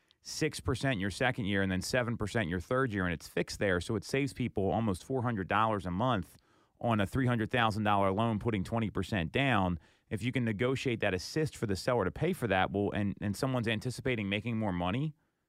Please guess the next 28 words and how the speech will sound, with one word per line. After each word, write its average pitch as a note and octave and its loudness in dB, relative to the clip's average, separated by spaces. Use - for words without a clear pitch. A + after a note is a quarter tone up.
you C3+ -4
know, F2 -4
most C3+ -2
people D3+ 2
get, C3+ 2
like, F2+ -2
a - -6
three, A#2+ -4
four A2 -2
percent G2+ -2
raise G#2 0
every F2+ 0
year, F#2 2
um, G2 2
especially B2+ -2
if F#2 -6
they're G2 -2
salaried, A2+ 0
then A2 -2
all D3 0
of D#3 2
a C3+ 0
sudden D#3+ -2
you C3 0
have E3 -2
the E3+ -2
ability B2 0
to G#2 0